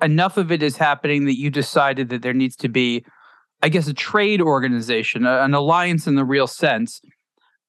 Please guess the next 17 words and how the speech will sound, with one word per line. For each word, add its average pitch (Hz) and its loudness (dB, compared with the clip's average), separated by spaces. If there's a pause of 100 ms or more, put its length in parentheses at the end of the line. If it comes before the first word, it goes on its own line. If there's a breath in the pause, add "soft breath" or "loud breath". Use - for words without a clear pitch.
(100)
This 233 0
is 226 2
not 190 2
something 170 0
which 160 0
has 147 -4
happened 151 0
necessarily 139 0 (400 soft breath)
in 135 2
other 151 2
countries. 123 -2
In 127 0
the 135 4
United 135 0
States, 139 -2
for 139 -2
example, 127 0